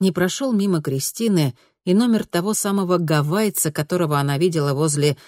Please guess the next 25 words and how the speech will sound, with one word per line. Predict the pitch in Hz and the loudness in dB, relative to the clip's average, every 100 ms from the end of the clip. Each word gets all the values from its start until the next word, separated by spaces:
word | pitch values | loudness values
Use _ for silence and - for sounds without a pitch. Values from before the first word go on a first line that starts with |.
| _ | _
циркового | - 175 147 151 180 170 - | -4 -4 -2 0 2 2 0
автокаравана, | - 147 - 143 143 127 123 208 214 139 113 _ _ _ | -4 -6 -6 -6 -4 -4 -4 -2 0 0 -2 _ _ _
а | 170 | -2
еще | 139 135 - 131 | 0 0 -2 -2
раньше | 185 196 - 165 143 - - | 0 0 0 -2 -2 -6 -2
на | 180 175 | 2 2
улице | 165 160 - | 2 0 -2
возле | 156 165 165 180 | 0 0 0 -2
школы. | - - 156 - - _ _ _ _ _ _ | -4 -10 -10 -10 -18 _ _ _ _ _ _
Парень | - 269 202 | -6 -2 -2
выступал | 156 147 143 139 196 | -2 -4 -6 -6 -4
с | 185 - | -4 -4
огнем | 135 139 196 208 | -4 -2 0 -2
под | - 151 | -4 -6
какой-то | 151 143 196 185 - 180 156 - _ | -6 -4 -2 -2 0 -2 -2 -8 _
примитивный, | - 170 160 147 - 220 226 170 156 | -4 2 2 2 -2 -2 0 2 2
языческий, | 135 131 147 156 220 - 160 - 160 139 - _ - | 2 0 2 4 2 0 -4 -2 -2 -4 -6 _ 0
но | 185 | 2
в | 170 | 2
то | - 226 | 0 0
же | 185 | 0
время | 170 202 196 202 165 - - | 0 2 4 2 0 -8 -6
гипнотический | 165 202 185 180 175 233 202 - 180 | 0 0 2 2 2 -2 -2 -2 0
бой | 151 196 | 2 4
барабанов, | 165 143 165 143 143 208 202 160 | 4 2 2 2 0 2 2 0